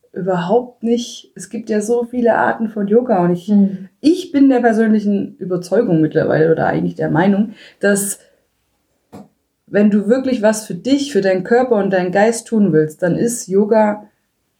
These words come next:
Speaker 1: ein richtig guter Ausgleich zum, zum vielleicht auch stressigen Alltag oder
Speaker 2: Mhm.
Speaker 1: zur Lebenssituation.
Speaker 2: Mhm. Mhm.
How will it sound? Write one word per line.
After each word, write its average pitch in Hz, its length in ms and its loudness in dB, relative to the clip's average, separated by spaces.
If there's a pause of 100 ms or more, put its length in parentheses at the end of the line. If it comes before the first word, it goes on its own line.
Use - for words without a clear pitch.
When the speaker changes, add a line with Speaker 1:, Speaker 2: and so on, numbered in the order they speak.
(220)
Speaker 1:
ein 190 140 -4
richtig 208 380 -2
guter 180 480 0 (800)
Ausgleich 170 800 0
zum, 170 540 -2 (120)
zum 185 280 -4
vielleicht 175 300 0
auch 170 200 0
stressigen 175 500 -2
Alltag 170 440 0
oder 170 460 0
Speaker 2:
Mhm. 185 340 -2
Speaker 1:
zur 190 140 0
Lebenssituation. 165 1000 0
Speaker 2:
Mhm. 226 60 0
Mhm. 214 300 0